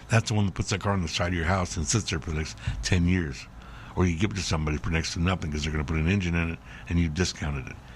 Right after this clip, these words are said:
So now you got to spend another ten thousand dollars down payment to buy another car. You could have spent le-, way, way less than that and had a warranty on the car, and the car could have been fixed,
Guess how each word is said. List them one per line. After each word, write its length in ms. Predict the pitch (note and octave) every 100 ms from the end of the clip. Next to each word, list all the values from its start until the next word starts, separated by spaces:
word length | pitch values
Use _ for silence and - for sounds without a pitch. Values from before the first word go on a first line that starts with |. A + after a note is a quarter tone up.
| - - -
So 60 |
now 120 | F2+
you 100 | B2
got 200 | C3 G2
to 60 | F2
spend 240 | - E2+
another 160 | F2 E2+
ten 200 | E2+ D#2+
thousand 260 | D#2 D#2+ E2
dollars 220 | D#2+ D2
down 260 | D#2 D2+
payment 360 | - G#2 G2+ D2+
to 60 | D#2
buy 100 | D#2
another 220 | E2 F#2+
car. 340 | B2 C#3+ - - - - - - - - - - -
You 100 | E2+
could 80 | G#2
have 100 | F#2
spent 280 | - E2 E2
le-, 180 | A2+
way, 380 | E2 B2+ G3 A3
way 180 | C3 E2+
less 260 | D#2 D2+ -
than 120 | D#2+
that 160 | F2+
and 100 | D#2
had 140 | D#2+ E2+
a 60 | D#2
warranty 400 | E2+ A#2 G#2 F2+
on 80 |
the 80 | D#2
car, 180 | D2 D#2
and 100 | D#2
the 60 | D2+
car 140 | E2
could 60 | D#2
have 100 | D2
been 100 | C#2+
fixed, 320 | B2+ A#2+